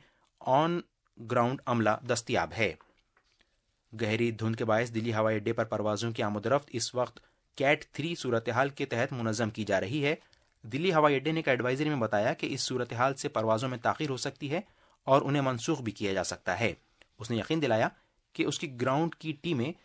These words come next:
सफ़र को आसान बनाने की गरज से मुसाफिरों की फ़ाल तौर पर मदद कर रही हैं। मुसाफिरों को सलाह दी गई है कि वो परवाजों की ताज़ा तरीन अपडेट्स को चेक करें।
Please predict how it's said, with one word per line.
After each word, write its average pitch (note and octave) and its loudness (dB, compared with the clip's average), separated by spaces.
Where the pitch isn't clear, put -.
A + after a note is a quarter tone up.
सफ़र C#3 0
को D3 4
आसान C3+ 6
बनाने A#2+ 4
की C#3 -2
गरज A#2 4
से - -2
मुसाफिरों B2 -2
की C#3 -8
फ़ाल C3 8
तौर G#2 2
पर A#2 0
मदद A#2+ 2
कर - -6
रही F#2+ -6
हैं। G2+ 0
मुसाफिरों A2 -2
को A2+ -6
सलाह G#2 2
दी G#2 -4
गई A2+ 0
है C#3 -2
कि C#3+ -2
वो C#3 2
परवाजों A#2+ 2
की C#3+ -6
ताज़ा A#2+ 0
तरीन C3 -2
अपडेट्स A2 -2
को G#2+ -4
चेक - -4
करें। F#2+ -4